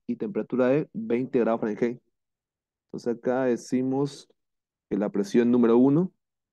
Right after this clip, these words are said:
ahí, presión número uno es igual a treinta P S I, ¿no? Y temperatura igual a veinte grados Fahrenheit.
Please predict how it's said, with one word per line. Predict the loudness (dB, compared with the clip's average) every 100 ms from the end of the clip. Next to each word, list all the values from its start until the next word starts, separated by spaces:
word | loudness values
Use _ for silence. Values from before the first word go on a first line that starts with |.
| _ _ _ _ _ _ _ _ _ _ _ _ -20 -20 -20 _ _ _ _ _ _ _
ahí, | -2 0 0 -4 _ _ _ _
presión | -4 -4 0 0 2
número | 0 2 4
uno | 4 2 0 -4 -8 -20 -20 -20 _ -20 _ -20 -8 2
es | 4 4 4
igual | 4 6 4 4 2 -2 _ _ -6
a | -2 0 -2 -4
treinta | -2 0 0 -2 0
P | -2
S | 0 0
I, | 0
¿no? | -4 -12 _ _ _ _ _ _ _ _ _ _ _ _ _ _ _ _ _ -2
Y | 0
temperatura | 2 -2 0 -2 0 4
igual | 4 4
a | 2
veinte | 0 -2 0 0
grados | 0 0 -4
Fahrenheit. | -6 -4 -4 -6